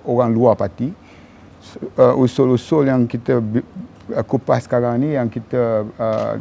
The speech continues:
draft sekarang ni, datangnya daripada, uh, pihak yang berkepentingan dalam convention. Dan semalam saya dah, uh, bentangkan kepada Presiden kerana ia sedikit sebanyak boleh, uh,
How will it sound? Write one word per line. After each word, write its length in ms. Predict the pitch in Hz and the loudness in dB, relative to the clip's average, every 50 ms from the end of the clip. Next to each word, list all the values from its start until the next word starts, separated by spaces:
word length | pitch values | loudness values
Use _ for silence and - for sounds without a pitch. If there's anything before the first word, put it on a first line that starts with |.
| 107 | -6
draft 400 | 98 120 127 127 110 101 - - | -4 0 0 0 0 -2 -4 -4
sekarang 320 | 123 117 113 107 107 123 160 | -4 -2 -2 -2 -2 -4 -4
ni, 40 | 180 | -4
datangnya 480 | 127 120 113 - 131 123 127 131 123 117 | -4 -4 -2 -2 -2 -2 0 -2 0 0
daripada, 640 | 117 113 110 113 110 - - 110 107 110 117 120 117 - - - - - - - - - - - - - - | 0 0 0 -2 -2 -2 -4 -4 -2 -2 -2 -2 -4 -6 -12 -20 -20 -20 -20 -20 -20 -20 -20 -20 -18 -10 -4
uh, 240 | 110 107 110 110 110 110 | -2 0 0 0 0 -2
pihak 400 | - - - 127 120 127 127 - - - - - | -4 -2 -2 -2 0 0 -2 -2 -4 -10 -4 0
yang 160 | 113 117 110 | 0 2 4
berkepentingan 880 | 107 113 110 - - 110 - - 113 104 - 113 110 113 110 113 135 175 - - - - - - | 4 2 2 2 0 0 0 0 0 2 2 2 2 2 2 0 -2 -4 -6 -12 -20 -18 -12 -6
dalam 240 | - 113 - 117 101 | -4 -2 -2 -2 0
convention. 560 | - 117 107 107 107 110 104 - 123 123 139 170 - - - - - - - - - - - - - - - - - - - 131 | 0 0 0 0 0 -2 -2 -4 -6 -6 -8 -8 -12 -18 -20 -20 -20 -20 -20 -20 -20 -20 -20 -20 -20 -20 -20 -20 -20 -20 -10 -4
Dan 240 | 131 156 160 151 | -4 -2 -2 -4
semalam 320 | - 160 147 147 170 190 190 170 | -4 -4 -4 -4 -2 -2 -4 -2
saya 240 | 175 160 151 151 151 | -2 0 0 2 2
dah, 180 | 147 147 147 131 131 151 143 | 2 0 -2 -2 -6 -8 -6
uh, 260 | 143 139 135 135 135 | -4 -2 -2 -2 0
bentangkan 600 | 123 127 139 135 - 185 156 151 131 - 151 139 | 0 0 -2 0 2 2 2 2 2 0 -2 -2
kepada 800 | 123 - 135 123 131 127 120 127 127 123 123 123 123 120 123 123 123 123 - | -2 -2 -2 -2 -2 -2 -2 -2 -2 0 0 0 -2 -2 -4 -6 -8 -12 -8
Presiden 560 | - 120 117 107 - 120 110 101 113 139 202 233 - - - - - - - - - - - - - - | -4 -4 -4 -4 -4 -6 -4 -4 -4 -6 -6 -10 -14 -20 -20 -20 -20 -20 -20 -20 -20 -20 -20 -20 -20 -6
kerana 480 | - 120 123 131 135 135 127 123 127 127 | -2 0 2 2 2 2 2 2 0 0
ia 400 | 123 123 131 131 135 135 135 - - | 0 2 2 2 2 2 0 -2 -6
sedikit 400 | - - - 123 123 - 139 127 | -12 -12 -8 -8 -4 -4 -4 -4
sebanyak 400 | 110 110 110 117 123 135 135 - | -4 -4 -4 -2 0 -2 -2 -2
boleh, 400 | 123 110 117 120 120 120 117 117 - - - | -4 -4 -2 0 0 0 -2 -2 -6 -12 -14
uh, 320 | - 117 117 - - - | -12 -10 -8 -8 -6 -6